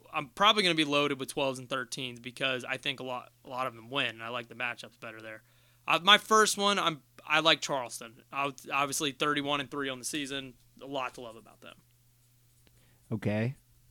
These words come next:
Speaker 2: Don't hate that. Um, fuck it. Oral Roberts.
Speaker 1: After you pick <laughs> Duke to win the national title.
Speaker 2: Listen, I mean,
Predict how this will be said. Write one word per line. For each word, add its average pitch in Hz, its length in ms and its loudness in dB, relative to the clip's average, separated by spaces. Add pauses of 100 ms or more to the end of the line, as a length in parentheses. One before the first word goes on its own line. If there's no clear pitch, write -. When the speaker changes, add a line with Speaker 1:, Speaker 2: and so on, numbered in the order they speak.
(180)
Speaker 2:
Don't 120 300 2
hate 117 260 -2
that. 113 260 -6 (640)
Um, 156 640 10 (1700)
fuck 127 320 8
it. 113 180 6 (680)
Oral 110 260 12
Roberts. 101 680 6 (680)
Speaker 1:
After 180 300 10
you 170 100 0
pick 151 200 0
<laughs> 151 280 -4
Duke 180 200 6
to 160 60 0
win 165 180 2
the 151 40 2
national 147 360 4
title. 135 320 0 (200)
Speaker 2:
Listen, 214 640 10
I 214 280 6
mean, 190 580 2